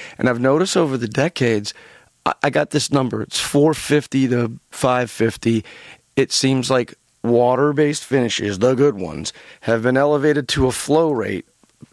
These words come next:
between four fifty and five fifty, depending. Same with oils,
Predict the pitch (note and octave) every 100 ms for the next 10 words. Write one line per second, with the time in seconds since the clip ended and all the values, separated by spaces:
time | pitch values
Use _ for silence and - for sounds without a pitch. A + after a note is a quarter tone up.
0 | _ _ _ - C#3 - C3+ - B2 -
1 | A#2 - C#3 D#3 C#3+ G#2+ - G2 A#2+ B2
2 | - G2+ G#2+ - - - - - - D3+
3 | D#3 D#3 E3 - B2 B2+ B2+